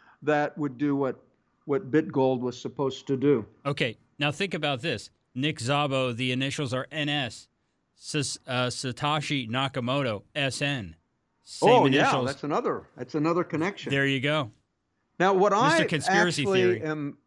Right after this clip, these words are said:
Speaker 1: am thinking, uh, I mean, they, people have looked at the code, they've looked at the blogs. It,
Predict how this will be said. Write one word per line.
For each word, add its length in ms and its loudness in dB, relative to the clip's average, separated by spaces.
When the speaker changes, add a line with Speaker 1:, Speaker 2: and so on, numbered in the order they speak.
Speaker 1:
am 140 -6
thinking, 720 -6
uh, 320 0
I 60 0
mean, 300 4
they, 280 4
people 260 4
have 100 4
looked 220 0
at 100 -4
the 80 -6
code, 320 0
they've 160 -2
looked 240 -4
at 160 -6
the 80 -8
blogs. 760 0
It, 140 -2